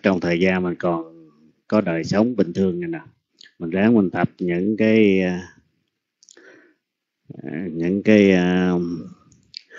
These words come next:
cái pháp mà thuộc về thiền hay là pháp mà thuộc về, à, chân đế đó, để cho nó trở thành một cái, à, thường cảnh y duyên. Thì lúc đó nó ô tô nó trở lại những cái đó cho mình,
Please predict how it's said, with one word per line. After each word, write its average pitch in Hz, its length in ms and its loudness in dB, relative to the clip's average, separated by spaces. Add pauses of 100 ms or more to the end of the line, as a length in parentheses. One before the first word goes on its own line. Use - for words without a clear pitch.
(480)
cái 104 100 4
pháp 117 320 4
mà 104 80 -4
thuộc 92 220 -4
về 90 240 -2
thiền 95 380 0
hay 92 160 -8
là 85 140 -6
pháp 101 260 -8
mà 98 200 -12
thuộc 87 260 -10
về, 82 400 -8
à, 78 240 -16 (100)
chân 92 220 -6
đế 107 240 2
đó, 120 100 -6 (840)
để 92 220 0
cho 98 180 4
nó 95 160 0
trở 90 280 0
thành 85 220 -2
một 82 200 -6
cái, 104 280 2
à, 90 380 -4 (220)
thường 92 300 -2
cảnh 90 180 -10
y 98 220 4
duyên. 101 300 4 (920)
Thì 87 140 -4
lúc 95 200 0
đó 107 200 4
nó 113 120 6
ô 98 80 6
tô 90 280 4
nó 98 120 2
trở 87 240 -2
lại 82 220 0
những 87 180 -8
cái 101 80 -10
đó 101 180 -6
cho 98 140 -6
mình, 80 160 -16